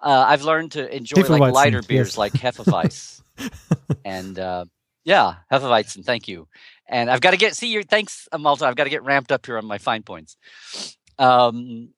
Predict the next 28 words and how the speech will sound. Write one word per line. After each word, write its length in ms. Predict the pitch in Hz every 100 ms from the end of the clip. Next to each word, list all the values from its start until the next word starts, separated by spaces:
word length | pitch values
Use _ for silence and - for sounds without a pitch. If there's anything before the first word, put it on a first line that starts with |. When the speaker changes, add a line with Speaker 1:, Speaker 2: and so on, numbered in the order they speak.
| _ _ -
Speaker 1:
so 160 | -
yeah, 400 | 220 294 247 95
so 220 | - 190 -
I'm 260 | 175 220
looking, 540 | 202 208 208 175 170 156
I, 200 | - 180
you 180 | 202 165
know, 60 | 185
we 120 | 185
were 80 | 185
in 80 | 165
Ireland 440 | 143 160 156 135
last 300 | 131 123 -
year, 120 | 127
not 180 | 120 135
for 100 | -
a 40 | 120
convention, 500 | 120 113 117 - 104
but 140 | 107 -
as 140 | 117 107
a 60 |
little 320 | 110 110 110
vacation, 600 | 110 110 104 110 107 95
and 140 | 90 95
I 120 | 95
tried 400 | 92 120 107 101
some, 320 | - 98 90
um, 380 | - 98 87 87